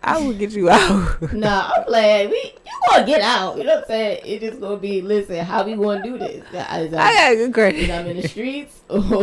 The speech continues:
Speaker 2: I got sell a house? <laughs> Like, how am I gonna come up with this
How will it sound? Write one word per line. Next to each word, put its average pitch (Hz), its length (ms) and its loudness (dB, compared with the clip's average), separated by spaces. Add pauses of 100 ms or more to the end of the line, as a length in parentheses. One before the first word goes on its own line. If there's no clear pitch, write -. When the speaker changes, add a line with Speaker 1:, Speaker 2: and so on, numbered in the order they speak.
(120)
Speaker 2:
I 180 180 0
got 165 260 -6
sell 170 160 -8
a 165 40 -4
house? 254 680 0
<laughs> 247 100 2 (1120)
Like, 349 60 -2
how 349 260 4
am 320 120 0
I 262 120 4
gonna 240 180 0
come 220 180 -2
up 208 100 4
with 202 160 2
this 190 200 -4